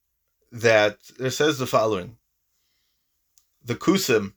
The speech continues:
which peop-, which were a group of people who we met up with earlier in the parak in Chelek, they, for the most part,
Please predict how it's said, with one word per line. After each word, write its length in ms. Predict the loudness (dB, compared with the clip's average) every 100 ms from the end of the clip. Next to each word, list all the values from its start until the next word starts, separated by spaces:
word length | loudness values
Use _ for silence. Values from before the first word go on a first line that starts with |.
| _ _ _ _ _ _ -8
which 220 | -8 -4
peop-, 280 | -4 -4 -4
which 240 | -4 0
were 320 | 2 2 2 -2
a 60 |
group 260 | -2 -2 -4
of 140 | -6
people 320 | -4 -4 -4 -4
who 100 | -2
we 120 | 0
met 200 | 2 4
up 160 | 2 0
with 140 | -2
earlier 340 | 0 0 -2
in 80 | -4
the 80 | -6
parak 440 | -4 -2 -2 -6 _ _ _ _ _ _
in 400 | 0 0 0 -6 -10
Chelek, 540 | -4 0 2 0 -4 _ _ _ _ _ _ _ -8
they, 420 | 0 2 2 -2
for 180 | -4 -2
the 60 | 0
most 280 | 0 0
part, 300 | 2 2 2